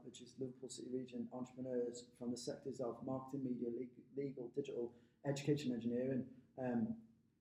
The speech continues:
and I mean, you gotta pay to go, but I think the John Moores Business School's supporting it. So, um, fresh and disruptive for business in the Liverpool City region is what they're touting.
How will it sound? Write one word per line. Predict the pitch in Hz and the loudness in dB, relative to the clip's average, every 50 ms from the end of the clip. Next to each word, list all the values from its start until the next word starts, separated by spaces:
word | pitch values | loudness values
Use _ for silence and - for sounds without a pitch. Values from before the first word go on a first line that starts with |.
| _ _ _ - | _ _ _ 2
and | 156 165 | 4 6
I | 175 | 6
mean, | 175 180 170 170 - - - - - _ _ _ _ _ _ _ - | 6 6 6 4 2 -2 -6 -14 -18 _ _ _ _ _ _ _ 0
you | 147 139 | 6 10
gotta | 165 160 147 | 10 10 10
pay | 151 - 151 156 | 10 8 8 8
to | 151 147 131 | 8 6 6
go, | 151 139 127 120 120 117 - - - - | 6 8 8 8 6 4 2 -2 -6 -2
but | - 135 131 | -2 0 2
I | - | 4
think | 160 151 - | 2 4 6
the | - 139 120 - - - - - _ _ _ _ - - | 4 4 4 2 -2 -10 -18 -20 _ _ _ _ -4 0
John | 143 135 135 135 | 0 2 2 2
Moores | 131 127 - - 131 | 0 -2 -2 -2 -4
Business | 131 113 - - - - | -4 -4 -4 -6 -6 -6
School's | - 135 127 - - - - | -4 -4 -4 -4 -4 -6 -8
supporting | - 123 123 120 - 117 113 | -4 -2 -2 0 0 -2 -2
it. | 110 - - - - - - _ _ _ _ _ _ _ _ | -4 -4 -8 -16 -20 -20 -20 _ _ _ _ _ _ _ _
So, | - - - 131 123 120 120 120 120 117 117 117 | -10 -6 -2 0 2 4 4 4 4 4 4 2
um, | 117 113 113 110 - - - - - - - - - | 2 2 2 2 0 -2 -8 -14 -20 -20 -18 -6 0
fresh | 147 147 143 - - | 2 2 2 4 4
and | 151 139 127 - - - - - - | 4 4 2 2 0 -4 -10 -10 -8
disruptive | 135 - - - 147 139 - - 147 143 143 143 139 | -6 -4 0 2 2 2 4 4 4 4 4 2 -6
for | 123 - - | -4 0 2
business | 135 - 131 139 127 - - | 2 2 2 0 -2 -2 -2
in | 127 120 | -2 0
the | 120 | 0
Liverpool | 123 127 120 - 131 120 | 0 -2 -4 -6 -8 -10
City | - - 127 - 127 120 | -6 -6 -6 -4 -4 -2
region | 127 127 127 123 127 127 123 | 0 0 0 0 -2 -2 -2
is | 113 - | -2 -2
what | 120 101 | -2 -2
they're | 120 117 - - 123 123 | -2 -2 -4 -4 -4 -4
touting. | 127 - - 117 107 | -2 -2 -2 -2 -2